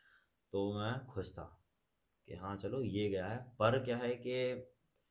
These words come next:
जैसे था डब्ल्यूएटी मुझे सिक्सटी करने थे, सिक्सटी नहीं कर पाया, तो मैं कर पाया था फिफ्टी सेवन। तो मैं उस time छोटी छोटी चीज़ भी मैटर कर रहा था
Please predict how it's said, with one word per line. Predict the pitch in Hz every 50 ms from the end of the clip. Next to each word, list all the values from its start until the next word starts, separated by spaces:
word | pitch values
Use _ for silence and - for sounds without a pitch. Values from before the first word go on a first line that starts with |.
| _ _ _ _ _ _ _ _ _
जैसे | - 107 110 113
था | 131 120
डब्ल्यूएटी | 120 113 107 110 117 120 123 120 127
मुझे | 120 120 127
सिक्सटी | - - 110 - - 131 123 113
करने | 101 92 90 90 90
थे, | 92
सिक्सटी | 92 - 104 101 - 120
नहीं | 113 104
कर | 92 92 82
पाया, | 80 85 82 82
तो | 80 85
मैं | 92 104 110
कर | 107 101 92
पाया | 90 113 113
था | 120
फिफ्टी | - 123 117 113 - 123 113
सेवन। | - - 101 90 87
तो | 87 - - _ _ _ _ _ _ _ _ _ _ _ -
मैं | 104 107
उस | 110 110 -
time | 120 127 127 120
छोटी | - 117 113 120 123 131
छोटी | 123 135 127 131 123
चीज़ | 120 120 117 120
भी | 120
मैटर | 107 92 95 98
कर | 92 95 82
रहा | 85 82 -
था | - - - _